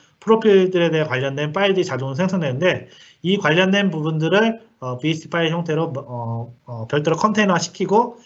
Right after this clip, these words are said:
이 부분을 새롭게 연결할 때마다, 어, 그 부분들을 마운트 시켜서 빠르게 컨테이너를 배치시켜서 연결하기 때문에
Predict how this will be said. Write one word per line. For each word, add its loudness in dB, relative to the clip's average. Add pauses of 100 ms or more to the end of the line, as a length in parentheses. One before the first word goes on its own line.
(140)
이 -8
부분을 -2 (140)
새롭게 -2
연결할 0
때마다, -2 (220)
어, -16 (1400)
그 -2
부분들을 0
마운트 -2
시켜서 0
빠르게 0
컨테이너를 -2
배치시켜서 0 (220)
연결하기 -2
때문에 0